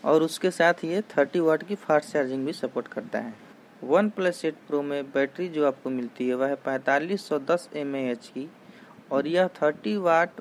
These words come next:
फास्ट चार्जिंग के साथ साथ थर्टी वाट वायरलेस चार्जिंग को भी सपोर्ट करता है, यानी कि यहाँ पर चार्जिंग टेक्नोलॉजी में भी आपको डिफरेंस बड़ा देखने को मिलेगा, जो कि है OnePlus eight में आपको wireless चार्जिंग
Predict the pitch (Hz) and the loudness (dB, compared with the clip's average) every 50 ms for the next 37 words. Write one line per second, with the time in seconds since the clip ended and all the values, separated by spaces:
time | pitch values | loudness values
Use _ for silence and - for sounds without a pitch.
0 | - - - - 165 180 208 208 - - - - 151 143 135 131 135 151 160 156 | -18 -18 -4 2 4 4 4 4 0 -6 -6 -2 0 2 2 0 0 -4 -8 -8
1 | 151 - 135 - - - 160 170 180 175 - - 127 127 127 131 - - - - | -4 -6 -6 -4 2 4 4 4 4 2 0 -4 -2 -2 -2 -2 -4 -8 -16 -20
2 | - - 147 151 151 - - 190 190 175 143 139 139 139 143 139 - 139 127 135 | -6 0 0 0 0 0 -4 -4 -2 0 4 4 6 6 4 2 0 -2 0 2
3 | 135 143 151 151 180 180 185 190 - - 147 135 131 127 127 131 131 117 - 120 | 4 4 4 2 0 -2 -6 -6 -2 0 2 2 2 2 0 -2 -4 -2 -2 -2
4 | 120 139 214 233 117 - - 151 151 - 156 135 - - - 107 - - 117 117 | 0 0 -2 -4 -4 -2 -4 -2 0 0 -2 -2 -2 -6 -12 -10 -6 -6 -4 -4
5 | 120 135 147 165 190 208 202 - 196 196 202 214 - - - - - - - - | -2 -2 -2 -2 -2 -4 -6 -8 -8 -8 -8 -8 -10 -12 -18 -20 -20 -18 -12 -8
6 | 139 156 165 165 - 175 175 - - 165 165 165 165 160 - 208 220 220 214 - | -4 -2 -2 -2 -2 -6 -6 -4 -2 2 2 2 2 0 -2 -2 -4 -2 -2 -4
7 | 165 - - 165 160 160 160 156 156 160 180 180 170 156 151 147 143 160 165 156 | -6 -6 -8 -10 -6 -4 -4 -4 -4 -4 -6 -8 -6 -6 -6 -4 -4 -4 -2 0
8 | 151 147 135 - - - - 165 190 190 151 135 127 - 131 135 139 151 160 156 | 0 0 0 -2 -4 -8 -6 -6 -6 -6 -6 -8 -10 -8 -6 -6 -6 -6 -6 -10
9 | - - - 120 117 120 139 147 160 156 143 127 110 139 139 131 131 135 135 135 | -14 -12 -10 -10 -2 0 2 4 4 4 4 0 -4 -6 -8 -8 -6 -6 -6 -4
10 | 131 135 135 139 135 131 127 135 139 135 - 139 143 143 - - - - - - | -4 -2 0 0 -2 -2 -2 -6 -6 -6 -4 -4 -4 -4 -6 -10 -16 -20 -20 -20
11 | - - - 135 143 147 - - - - - - - - - - - - 127 143 | -20 -6 -2 0 0 0 -2 -6 -14 -20 -20 -20 -20 -20 -20 -20 -16 -4 -2 0
12 | 185 202 196 - 185 165 - - 160 151 - 147 147 147 - - - 147 139 139 | 0 0 0 0 -2 -2 0 -2 -4 -4 -2 -4 -4 -4 -4 -2 0 0 2 4
13 | 139 139 - 160 165 - - - 143 135 131 131 139 139 | 2 2 2 0 -4 -4 -2 0 0 0 0 0 -4 -4